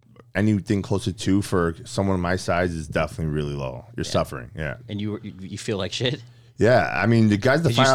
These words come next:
Speaker 1: firehouse
Speaker 2: have to train, so.
Speaker 1: the fire, the guys at the firehouse I've seen, I've, there's been times where I look dead, and early on, now it's,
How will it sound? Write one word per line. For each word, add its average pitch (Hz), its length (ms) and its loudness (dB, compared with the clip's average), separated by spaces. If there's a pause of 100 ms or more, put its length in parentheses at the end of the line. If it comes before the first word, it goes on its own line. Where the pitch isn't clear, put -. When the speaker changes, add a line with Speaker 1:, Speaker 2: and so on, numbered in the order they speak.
(120)
Speaker 1:
firehouse - 20 2
Speaker 2:
have 175 140 0
to 117 80 0
train, 147 480 -2
so. - 280 -14
Speaker 1:
the 104 80 0
fire, 156 440 4
the 110 240 4
guys 120 220 2
at 170 40 0
the 147 60 0
firehouse 139 280 4
I've 113 80 0
seen, 107 320 4
I've, 95 600 0 (180)
there's 101 140 2
been 107 200 0
times 110 300 2
where 90 160 4
I 87 100 2
look 90 320 0
dead, 101 400 2 (840)
and 90 340 2
early 101 280 4
on, 107 320 0 (100)
now 120 260 2
it's, - 300 -6